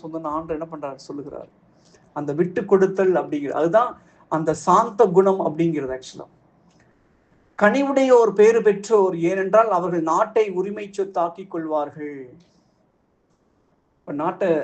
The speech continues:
உலகத்துக்குரிய காரியத்தை உரிமை சொத்தாக்குனா சாந்த குணம் இருந்தாலே போதும். ஆக்சுவலா வந்து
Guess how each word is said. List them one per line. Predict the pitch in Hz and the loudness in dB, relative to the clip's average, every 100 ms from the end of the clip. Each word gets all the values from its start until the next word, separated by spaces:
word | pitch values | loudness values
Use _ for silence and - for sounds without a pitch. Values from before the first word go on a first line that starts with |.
| - - - - - - | -6 -18 -18 -16 -14 -4
உலகத்துக்குரிய | 170 185 - 196 190 | 4 4 4 2 2
காரியத்தை | 180 180 202 196 | 4 4 6 4
உரிமை | 175 190 196 | 2 0 -2
சொத்தாக்குனா | 175 170 160 190 | 0 0 0 -4
சாந்த | 220 190 214 208 | -2 -2 0 -2
குணம் | 208 208 190 | -2 -4 -8
இருந்தாலே | 180 175 185 | -4 -4 -4
போதும். | 180 170 165 143 | -6 -8 -8 -8
ஆக்சுவலா | 143 - 151 | -12 -12 -12
வந்து | 120 | -14